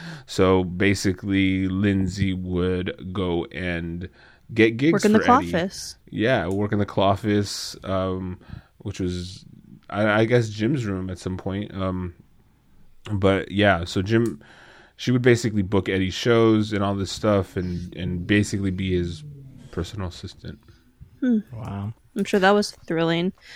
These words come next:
Speaker 3: I mean,
Speaker 2: Um,
Speaker 3: she's saving money on the show 'cause she's got her whole family working on this project, which I thought was interesting.
Speaker 1: Yeah, it was
Speaker 3: So
Speaker 1: a
Speaker 3: she,
Speaker 1: nice
Speaker 3: she
Speaker 1: place.
Speaker 3: was from, like, Minnesota. She's, like, from your same
Speaker 2: Massachusetts.
Speaker 3: hometown, right,
Speaker 2: No,
Speaker 3: Katie?
Speaker 2: Massachusetts.
Speaker 3: <laughs> Oh,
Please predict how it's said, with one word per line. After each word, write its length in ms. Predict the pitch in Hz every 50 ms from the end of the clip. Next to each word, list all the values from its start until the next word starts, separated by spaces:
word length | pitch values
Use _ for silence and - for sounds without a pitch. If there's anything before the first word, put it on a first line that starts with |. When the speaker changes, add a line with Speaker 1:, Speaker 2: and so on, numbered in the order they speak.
| - - - - - -
Speaker 3:
I 360 | - - 208 208 202 196 190
mean, 60 | -
Speaker 2:
Um, 220 | 185 185 202 208 - _ _ _ _ _ _ _ _ _ _ _ _ _ _ _ _ _ - -
Speaker 3:
she's 200 | - - 160 147
saving 340 | - 190 196 226 240 220 185
money 440 | 175 170 180 196 196 180 165 147 147
on 180 | 139 139 135 131
the 60 | 123 120
show 320 | - - 170 180 175 147
'cause 240 | - - 120 - -
she's 160 | - 131 123
got 140 | - 151 160
her 60 | 160
whole 160 | 135 131 127 120
family 400 | - - 131 135 139 127 117 110
working 360 | 110 110 110 - - 110 107
on 140 | 98 95 98
this 120 | 98 98
project, 640 | - - 113 113 107 107 101 92 - - - - - - - -
which 200 | 123 120 - -
I 80 | 120 107
thought 200 | - 127 - -
was 160 | 107 98 107
interesting. 640 | 110 - - 107 101 - - 113 107 101 107 107 - - - - -
Speaker 1:
Yeah, 200 | 113 110 107 101
it 60 | 98 104
was 140 | 117 117
Speaker 3:
So 80 | 120 147
Speaker 1:
a 20 |
Speaker 3:
she, 160 | 127 - 165 180
Speaker 1:
nice 40 | 185 - -
Speaker 3:
she 60 | -
Speaker 1:
place. 20 |
Speaker 3:
was 180 | 180 170 160 143
from, 300 | - - 175 175 170 160
like, 180 | 156 135 123 113
Minnesota. 840 | 131 135 143 151 139 - - 151 147 156 165 180 196 220 214 202 - - _ _ - - - - - - - -
She's, 180 | - - - -
like, 140 | 185 175
from 260 | 185 190 190 185 190 180
your 180 | 175 180 185
same 40 | 185
Speaker 2:
Massachusetts. 560 | 185 185 180 - 180 - 185 190 185 180 165
Speaker 3:
hometown, 580 | 175 190 196 185 - - 208 226 220 170 139 127
right, 260 | 123 147 180 196 - -
Speaker 2:
No, 280 | - 175 165 - 156 185
Speaker 3:
Katie? 100 | 208 -
Speaker 2:
Massachusetts. 920 | - 180 190 196 - 196 - 139 151 160 - 160 147 - - - - - -
Speaker 3:
<laughs> 40 |
Oh, 320 | - 160 156 139 127 -